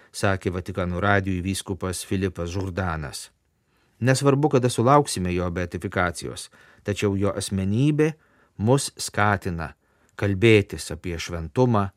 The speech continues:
ir šventuosius.“ Eduardas Profitlichas buvo pirmasis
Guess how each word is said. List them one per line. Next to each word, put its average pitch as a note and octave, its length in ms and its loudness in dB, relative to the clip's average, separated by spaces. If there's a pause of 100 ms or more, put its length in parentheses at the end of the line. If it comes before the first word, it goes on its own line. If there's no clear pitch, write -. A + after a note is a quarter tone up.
(260)
ir A#2 120 0
šventuosius.“ G2 1000 -2 (680)
Eduardas G#2+ 560 4
Profitlichas A#2+ 840 -2
buvo G2 400 2
pirmasis A2 880 0